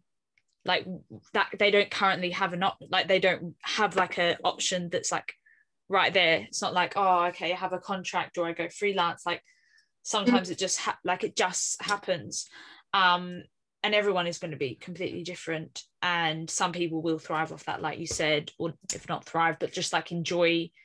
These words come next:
Speaker 1: that freedom and
Speaker 2: Mm.
Speaker 1: that even might get a bit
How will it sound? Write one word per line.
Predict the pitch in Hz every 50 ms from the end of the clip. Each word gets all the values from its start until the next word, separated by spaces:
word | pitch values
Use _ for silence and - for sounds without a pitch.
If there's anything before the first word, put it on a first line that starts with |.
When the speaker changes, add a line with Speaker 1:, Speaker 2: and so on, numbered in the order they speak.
| _ _
Speaker 1:
that | - 160 -
freedom | - - - 196 185 180 170 180 175 180 180 175 175 175 - _ _ _ _ _
and | - 294 285
Speaker 2:
Mm. | 160
Speaker 1:
that | 156 - - _ _
even | 190 190 185 170 185 180 175 180 180 - - _ _ _ _
might | 190 190 165 151 -
get | - 185 180
a | 170
bit | 196 185